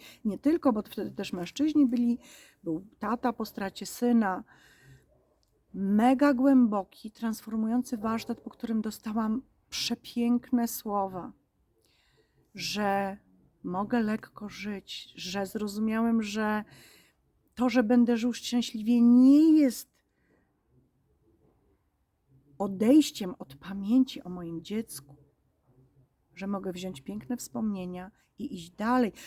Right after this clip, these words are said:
Otrzymałam piękne słowa od kobiety, która przez ileś lat nie mogła się pogodzić ze śmiercią mamy, która ileś lat na raka umierała.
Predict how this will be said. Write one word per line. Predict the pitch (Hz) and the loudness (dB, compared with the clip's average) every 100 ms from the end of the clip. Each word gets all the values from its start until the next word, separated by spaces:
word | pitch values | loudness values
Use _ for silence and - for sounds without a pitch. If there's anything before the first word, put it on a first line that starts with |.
| - _ _ - | -20 _ _ -16
Otrzymałam | - - 220 208 202 | -10 -4 -2 -2 -4
piękne | - 233 220 214 208 | -2 -2 0 -2 -4
słowa | - 220 214 - | -4 -6 -4 -6
od | 214 | -8
kobiety, | - 214 208 220 - | -10 -6 -4 -6 -8
która | - - 220 208 196 190 - _ - | -12 -8 -4 0 -2 -4 -14 _ -6
przez | - 202 - | -4 -4 0
ileś | 240 240 247 | 2 2 0
lat | 226 220 | -2 0
nie | 226 | 2
mogła | 220 220 226 | 2 2 -2
się | - | -4
pogodzić | 233 226 202 214 220 226 208 | -8 -8 -4 -2 -2 -2 -4
ze | 214 | -6
śmiercią | - 226 226 - 208 | -4 -2 -4 -6 -6
mamy, | 202 226 262 247 | -4 2 2 2
która | - 196 | -2 -8
ileś | 196 202 185 | -6 -8 -8
lat | 190 180 | -10 -10
na | 180 175 | -8 -6
raka | 170 170 - | -6 -10 -12
umierała. | 180 170 156 160 156 | -8 -6 -6 -8 -10